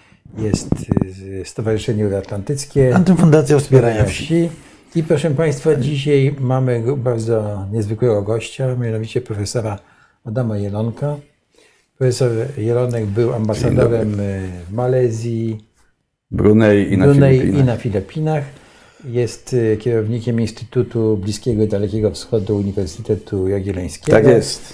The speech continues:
Speaker 1: I chyba, e, obaj panowie są ze Stowarzyszenia
Speaker 2: Tak jest.
Speaker 1: Euroatlantyckiego
Speaker 3: Tak jest.
Speaker 1: w zarządzie.
Speaker 3: To nas łączy w pewnym.
Speaker 1: Tak. I dzisiaj będziemy mówili o, e, głównych celach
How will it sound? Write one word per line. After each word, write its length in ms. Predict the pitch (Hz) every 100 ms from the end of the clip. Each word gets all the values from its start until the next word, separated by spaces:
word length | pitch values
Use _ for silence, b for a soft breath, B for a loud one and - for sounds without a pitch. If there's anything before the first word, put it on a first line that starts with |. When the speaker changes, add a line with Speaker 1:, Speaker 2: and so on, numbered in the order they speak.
| -
Speaker 1:
I 80 | 143
chyba, 260 | 151 147 143 127 117 107 B B B -
e, 680 | 120 117 110 104 107 107 190
obaj 260 | 127 127
panowie 460 | 120 131 123 117 113
są 280 | - 120 110
ze 160 | 107
Stowarzyszenia 680 | 107 123 107 110 107 117 113
Speaker 2:
Tak 80 | 107
jest. 200 | 107 107
Speaker 1:
Euroatlantyckiego 520 | 117 180 143 120 101
Speaker 3:
Tak 100 | 101
jest. 400 | 110 110 123 107
Speaker 1:
w 40 | 95
zarządzie. 240 | 101 107
Speaker 3:
To 120 | 117
nas 100 | 110
łączy 400 | - 104 - 98
w 60 | -
pewnym. 260 | 87 80 73
Speaker 1:
Tak. 340 | 120 110 110 b b b b b -
I 280 | 147 151 143
dzisiaj 240 | 151 196 147
będziemy 340 | 143 143 135
mówili 460 | 131 120 135 120 131
o, 320 | 117 113 117 - 107
e, 480 | 107 104 101 98
głównych 380 | 101 131 135 127
celach 420 | - 127 117 110